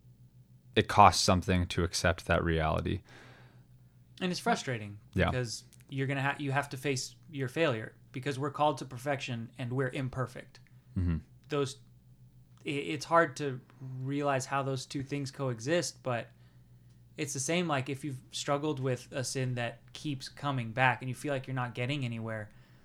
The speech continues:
Speaker 2: that's, that's the path to sainthood. Like, struggle with it. It's gonna suck. You're going to fail, but that's part of it, right? I mean,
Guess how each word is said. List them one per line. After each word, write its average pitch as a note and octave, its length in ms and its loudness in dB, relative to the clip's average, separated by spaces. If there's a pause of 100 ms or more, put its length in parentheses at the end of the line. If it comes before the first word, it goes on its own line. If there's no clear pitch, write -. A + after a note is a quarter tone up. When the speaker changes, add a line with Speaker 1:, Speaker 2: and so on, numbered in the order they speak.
(920)
Speaker 2:
that's, F3+ 280 0 (500)
that's G3 260 4
the A3+ 60 -2
path F#3 340 0
to D#3+ 80 -8
sainthood. D3 380 -4
Like, B2 220 -8
struggle F#3 440 4
with A#2+ 160 -10
it. - 140 -18 (320)
It's D#3+ 180 -2
gonna D#3 320 0
suck. C#3+ 380 0
You're C#3+ 160 -2
going C#3 380 0
to - 80 -16
fail, A#2+ 560 -2 (720)
but - 100 -8
that's D#3 160 2
part F#3+ 240 4
of A2 80 -6
it, - 140 -8 (160)
right? C#3 380 0
I D3 80 -2
mean, C3 360 0